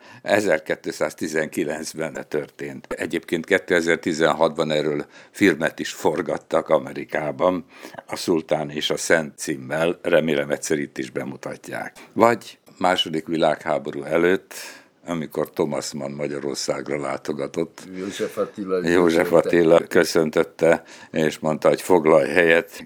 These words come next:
Speaker 1: kezd el a mesét szépen, mi hallgatunk, és lesz, aki csak éppen néz téged, mert örül, hogy lát ma itt fehérek között egy európait.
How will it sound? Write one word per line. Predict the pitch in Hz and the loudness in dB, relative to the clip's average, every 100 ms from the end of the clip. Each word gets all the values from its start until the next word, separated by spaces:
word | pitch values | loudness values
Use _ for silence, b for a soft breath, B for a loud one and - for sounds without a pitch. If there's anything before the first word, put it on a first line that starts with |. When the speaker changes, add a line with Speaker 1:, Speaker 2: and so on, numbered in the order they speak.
| 82 | 2
Speaker 1:
kezd | 92 90 85 - | 4 4 -2 -2
el | 92 80 | 0 2
a | 76 | 0
mesét | 73 80 - 67 67 | -4 -6 -6 -10 -10
szépen, | - 87 82 - 78 73 B B B | -6 -4 -4 -2 -4 -6 B B B
mi | - 71 | -12 -2
hallgatunk, | 78 82 78 76 - 76 69 | 4 4 4 -2 -4 -8 -6
és | 73 69 | -8 -6
lesz, | 82 78 - | -2 -2 -2
aki | 76 - | -8 -8
csak | 65 - - B B _ | -10 -12 -18 B B _
éppen | 80 - 73 65 | -4 -4 -6 -6
néz | 71 92 87 - | -2 0 0 -2
téged, | - 78 71 69 - | -2 -2 -2 -8 -12
mert | - - - | -18 -16 -6
örül, | 82 80 78 80 B B | -4 -2 -4 -6 B B
hogy | - 64 | -14 -8
lát | 76 78 - - | -6 -6 -8 -10
ma | - | -10
itt | 73 - - - | -8 -10 -16 -20
fehérek | - - - 80 78 73 65 _ | -16 -12 -8 -4 -4 -4 -8 _
között | 76 69 69 - | -12 -10 -14 -14
egy | 69 - | -16 -14
európait. | - - - - - - 165 - - - | -14 -14 -14 -14 -14 -10 -10 -10 -14 -18